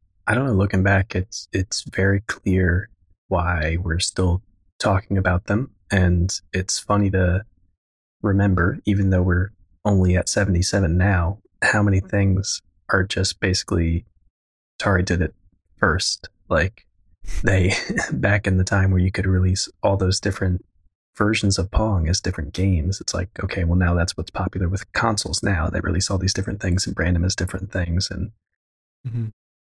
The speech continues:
Speaker 1: yeah, so it's, it's really interesting. And of course, I forgot about Elimination. It was, uh, one of the first, I think, different and generally interesting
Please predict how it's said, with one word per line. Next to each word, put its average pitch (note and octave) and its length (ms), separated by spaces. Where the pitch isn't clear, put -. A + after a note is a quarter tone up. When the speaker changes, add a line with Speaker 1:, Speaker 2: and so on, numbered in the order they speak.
Speaker 1:
yeah, - 140
so F#2 200
it's, F#2+ 240
it's - 200
really A#2 200
interesting. - 420
And E2 60
of F2+ 80
course, - 240
I F#2+ 40
forgot G2+ 220
about G2+ 160
Elimination. F#2+ 720
It F#2+ 100
was, F#2 240
uh, E2+ 240
one A#2 120
of A2 60
the G#2 80
first, A2+ 360
I A2 80
think, F#2+ 380
different G#2 480
and F2+ 340
generally F2+ 480
interesting F2+ 720